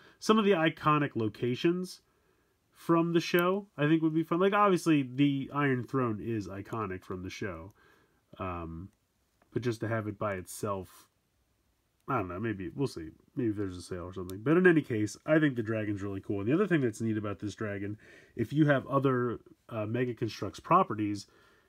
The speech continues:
where a dragon might make sense, like,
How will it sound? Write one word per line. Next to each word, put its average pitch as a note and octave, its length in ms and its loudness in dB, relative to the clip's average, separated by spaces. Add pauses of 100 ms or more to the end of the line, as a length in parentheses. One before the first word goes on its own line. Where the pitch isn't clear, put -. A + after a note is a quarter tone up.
(200)
where A#2+ 280 0
a A2 60 -2
dragon A#2 420 0
might A2 220 -4
make F#2+ 220 -8
sense, D3 560 -2 (100)
like, G2 380 -8